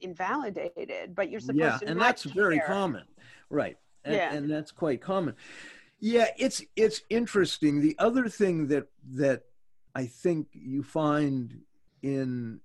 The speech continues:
Speaker 2: in film and T V now, and, and one example that I use is if you compare, because it's basically kind of the same story, if you compare One Flew Over the Cuckoo's Nest with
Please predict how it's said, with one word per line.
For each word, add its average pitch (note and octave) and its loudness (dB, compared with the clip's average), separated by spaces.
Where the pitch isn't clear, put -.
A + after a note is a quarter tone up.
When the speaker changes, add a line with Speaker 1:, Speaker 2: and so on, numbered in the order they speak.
Speaker 2:
in C3+ -4
film C3 -2
and A2+ -8
T C3+ -2
V B2 -4
now, G#2+ -8
and, C#3+ -4
and C3 -6
one E3+ 2
example B2+ -2
that A2 -6
I G#2+ -4
use A2+ -6
is A#2 -6
if E3 0
you F3 0
compare, C#3+ -2
because B2 -2
it's C#3 -2
basically C3 -2
kind D3+ 0
of G2 -6
the A#2+ -8
same A#2 -4
story, A#2+ -6
if B2 -8
you G3 -6
compare D#3 0
One D3 -2
Flew D3 0
Over B2+ -2
the D3+ -14
Cuckoo's A2+ -12
Nest - -20
with B2+ -2